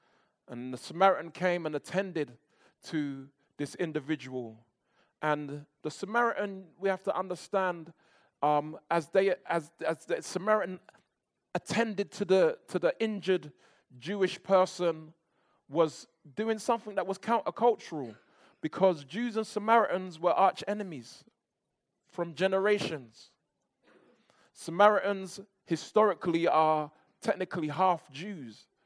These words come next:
and so the Jews looked down on the Samaritans as less than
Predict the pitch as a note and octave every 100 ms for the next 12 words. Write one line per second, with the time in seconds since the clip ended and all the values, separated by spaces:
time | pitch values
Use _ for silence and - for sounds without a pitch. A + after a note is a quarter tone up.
0 | _ _ _ D3 - G3+ F#3 D#3+ C3+ G#3
1 | A3+ E3+ F3+ G3 C3+ G#3+ A3 G#3+ F#3+ F3+
2 | F3+ E3+ E3 D#3 D3+ C#3 C#3+ C#3 F3+ F#3+
3 | - F3+ D3 A2+